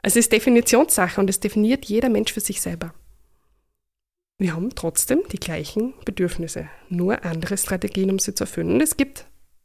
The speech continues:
tausende Strategien, um diese Bedürfnisse zu erfüllen. Und manche reden von den Werten, manche reden von Bedürfnissen. Bedürfnissen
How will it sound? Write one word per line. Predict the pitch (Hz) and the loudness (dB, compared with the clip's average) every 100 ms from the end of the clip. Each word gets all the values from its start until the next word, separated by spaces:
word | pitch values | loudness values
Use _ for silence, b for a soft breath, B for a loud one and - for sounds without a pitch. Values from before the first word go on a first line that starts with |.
| _ _ | _ _
tausende | 165 - 165 151 | -2 -2 -4 -6
Strategien, | - 151 147 156 151 - | -8 -8 -8 -8 -10 -10
um | 175 | -8
diese | 165 165 | -6 -6
Bedürfnisse | 160 165 156 160 - - | -6 -6 -6 -6 -6 -6
zu | - | -6
erfüllen. | 175 - 170 165 b b b b b b _ - | 0 2 2 0 b b b b b b _ -2
Und | 208 | 0
manche | 214 247 - 220 | 4 2 2 4
reden | 196 185 | 4 4
von | - 147 | 0 -2
den | 151 160 | -2 4
Werten, | 254 269 - 247 | 4 4 2 4
manche | 226 196 180 | 4 2 0
reden | 180 170 | -2 -2
von | 170 160 | -2 -4
Bedürfnissen. | 165 208 247 - 226 226 208 | -2 2 2 4 2 2 0
Bedürfnissen | 180 202 - 185 - 92 92 | 0 -2 0 -2 0 0 0